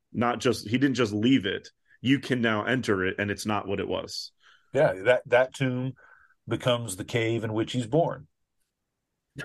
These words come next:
Speaker 1: <laughs> Dude, so can we play this after Advent four so that I can plagiarize everything you've just said?
Speaker 2: <laughs>
Speaker 1: I've written it all
Speaker 2: Yeah.
Speaker 1: down. I wanna, I wanna say it slightly worse so that I can claim it as my own.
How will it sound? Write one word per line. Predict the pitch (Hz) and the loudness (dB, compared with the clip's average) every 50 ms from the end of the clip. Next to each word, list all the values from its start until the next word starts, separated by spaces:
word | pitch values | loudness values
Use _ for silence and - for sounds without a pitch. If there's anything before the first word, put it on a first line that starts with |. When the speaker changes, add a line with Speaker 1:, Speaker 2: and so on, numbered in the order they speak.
| - _ - | -14 _ -4
Speaker 1:
<laughs> | - - - _ _ _ _ _ _ _ _ _ _ _ _ _ _ _ _ _ _ _ _ - | -4 -4 -4 _ _ _ _ _ _ _ _ _ _ _ _ _ _ _ _ _ _ _ _ 4
Dude, | 160 147 143 - | 4 4 4 4
so | - 170 156 143 | 2 2 2 4
can | - - 160 | 2 2 2
we | 185 254 | 4 2
play | 262 - - - 170 165 165 | 2 2 2 4 6 6 6
this | 165 156 170 170 - - - - - _ _ _ - | 6 6 2 2 0 -2 -4 -6 -10 _ _ _ 0
after | 123 123 131 131 131 - - 143 135 135 127 | 2 2 2 2 0 -2 0 0 2 2 2
Advent | 127 127 127 120 123 135 123 117 - | 2 0 0 0 -2 -2 -2 -4 -4
four | - - 127 127 127 | 0 2 4 4 4
so | 127 - 131 | 4 2 2
that | 117 110 107 | 2 4 2
I | 107 110 110 | 2 0 0
can | - 117 107 | 0 -4 -4
plagiarize | - - 120 113 110 104 113 110 110 110 107 104 | 0 2 4 4 4 4 4 4 4 4 2 2
everything | - 123 113 104 117 117 110 120 117 117 | 0 -2 -2 0 0 -2 0 0 0 2
you've | 113 113 104 95 | 2 0 2 2
just | 107 110 104 - | 2 0 2 0
said? | - 107 104 107 117 120 - - | -2 -4 -4 -6 -8 -10 -14 -18
Speaker 2:
<laughs> | - - - - - | -20 -20 -4 0 2
Speaker 1:
I've | 165 185 147 147 | 2 4 4 6
written | 170 196 196 185 165 | 6 6 6 6 4
it | 156 143 | 6 6
all | 139 139 135 | 6 6 6
Speaker 2:
Yeah. | - | 4
Speaker 1:
down. | 156 117 113 117 123 - - - _ _ - - - _ - 151 - _ - - - - - 147 | 4 2 0 -2 -4 -6 -10 -14 _ _ -14 -14 -8 _ -6 -6 -6 _ -8 -10 -8 -6 -2 0
I | 147 151 | 2 2
wanna, | 151 151 147 143 139 | 2 2 2 2 2
I | 139 143 | 2 2
wanna | 143 151 151 147 | 2 2 2 0
say | 147 - - 160 156 160 | 0 2 4 4 6 6
it | 160 156 | 4 2
slightly | - - - 139 139 143 - 135 135 | -2 0 2 2 2 2 2 0 0
worse | 127 107 110 117 127 117 - - | 2 2 2 2 2 2 0 -2
so | 135 123 | -2 0
that | 120 120 | 0 2
I | 113 113 | 0 0
can | 113 - 113 107 | -2 -2 -6 -4
claim | - 120 117 117 117 | -2 0 0 2 2
it | 117 | 4
as | 113 113 110 107 | 4 2 2 2
my | 110 107 104 104 | 0 0 0 0
own. | 104 117 147 165 | 0 -2 -4 -6